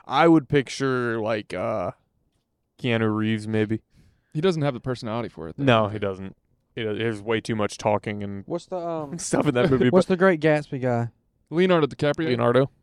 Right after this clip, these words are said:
Speaker 3: he
Speaker 2: Uh,
Speaker 3: could pull it off? I feel like
Speaker 2: probably,
Speaker 3: he could,
Speaker 2: but not
Speaker 3: I
Speaker 2: as
Speaker 3: feel like,
Speaker 2: well.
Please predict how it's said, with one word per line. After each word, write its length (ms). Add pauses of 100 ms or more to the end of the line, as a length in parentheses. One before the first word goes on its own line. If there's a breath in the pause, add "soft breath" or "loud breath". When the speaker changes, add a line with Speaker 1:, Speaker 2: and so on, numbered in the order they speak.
(200)
Speaker 3:
he 60
Speaker 2:
Uh, 380
Speaker 3:
could 80
pull 180
it 60
off? 260 (720)
I 140
feel 120
like 140
Speaker 2:
probably, 60
Speaker 3:
he 80
could, 100
Speaker 2:
but 60
not 40
Speaker 3:
I 40
Speaker 2:
as 40
Speaker 3:
feel 100
like, 60
Speaker 2:
well. 280